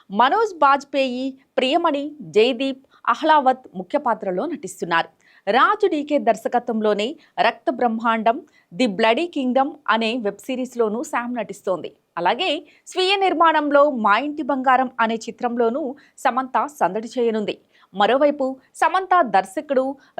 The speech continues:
రాజ్ నిడిమోరుతో డేటింగ్లో ఉందంటూ ఎప్పటినుంచో పుకార్లు వస్తున్నాయి. ది ఫ్యామిలీ మ్యాన్ సిరీస్ నుంచి వీరిద్దరి మధ్య బంధం గాఢంగా పెనవేసుకుందంటూ ఇండస్ట్రీలో కోడై కూస్తోంది. అయితే ఈ వార్తలపై వీరిద్దరు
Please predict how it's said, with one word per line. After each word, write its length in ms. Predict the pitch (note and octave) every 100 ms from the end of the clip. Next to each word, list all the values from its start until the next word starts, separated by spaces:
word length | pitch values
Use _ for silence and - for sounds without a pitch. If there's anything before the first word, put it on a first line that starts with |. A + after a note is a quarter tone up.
| A3
రాజ్ 320 | C4 E4+ F#4+ E4+
నిడిమోరుతో 560 | B3 C4+ D4 D4 C4+ D4+ F#4 B3+
డేటింగ్లో 440 | G#3 A3+ C#4 B3+ C4 A#3
ఉందంటూ 340 | A3 A3+ A3+ D#4 - _ _ F#3+ A#3
ఎప్పటినుంచో 640 | - F#4+ F#4+ F4+ C#4 E4 C#4+ -
పుకార్లు 400 | B3+ D4 C#4+ C#4+
వస్తున్నాయి. 420 | B3+ - A3 B2 - _ _ _
ది 140 | G3 C4 D#4
ఫ్యామిలీ 320 | D#4 G4+ G#4+ G4
మ్యాన్ 200 | F#4 F4
సిరీస్ 320 | D#4+ D#4 E4 D#4
నుంచి 260 | C#4+ C#4+ D#4 D#4+ _ _ A3
వీరిద్దరి 440 | D4 C4+ G#3 E4 D4+
మధ్య 200 | C#4+ C#4 A3+ G3
బంధం 320 | G3+ B3 C4 C4 - F#3+
గాఢంగా 600 | G3 B3 C4+ A#3+ B3+ A#3 B3+ _ _ B3+
పెనవేసుకుందంటూ 880 | B3+ D#4+ E4 E4 D4+ C#4 C#4 C4 C4 D#4 - A#3
ఇండస్ట్రీలో 500 | B3 D4 D4+ C4 B3+ D#4 -
కోడై 260 | G3 A#3 B3+ A3+
కూస్తోంది. 420 | G#3 A3 F3 D#3 - _ _ _
అయితే 280 | F3+ F#3+ F4+ E4 F4 _ - D4+
ఈ 20 | C#4+
వార్తలపై 500 | C4+ - - G4+ F4 F4 G3
వీరిద్దరు 480 | A3 D4+ D#4 C#4